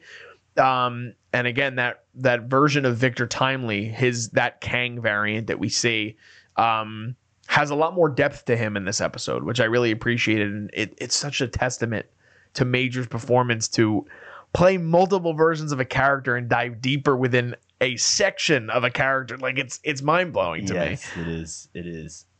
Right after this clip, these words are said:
Speaker 2: It's just, <laughs> it's
Speaker 1: It,
Speaker 2: incredible.
Speaker 1: it, it's crazy.
Speaker 2: Yeah.
Speaker 1: So, um, let's start with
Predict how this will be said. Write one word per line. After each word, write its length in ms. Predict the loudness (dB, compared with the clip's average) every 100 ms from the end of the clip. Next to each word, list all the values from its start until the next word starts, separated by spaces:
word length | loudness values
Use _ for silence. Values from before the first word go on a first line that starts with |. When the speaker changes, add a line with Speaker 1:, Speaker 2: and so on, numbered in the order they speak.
| _ -20 -16 -16 -14
Speaker 2:
It's 120 | -8
just, 180 | -4 0
<laughs> 40 |
it's 420 | 2 2 4 2 2
Speaker 1:
It, 60 |
Speaker 2:
incredible. 340 | 2 0 0 0 2
Speaker 1:
it, 220 | 2 2
it's 200 | 0 2
crazy. 460 | 2 2 0 -6 -2
Speaker 2:
Yeah. 160 | -2 -2 -4
Speaker 1:
So, 500 | 2 6 6 6 4
um, 560 | 4 4 2 -4 -8 -12 _ -20 -20 _ _ _ _ _ _ _ _
let's 220 | 4 4 4
start 320 | 6 6 6
with 560 | 6 6 4 -6 -20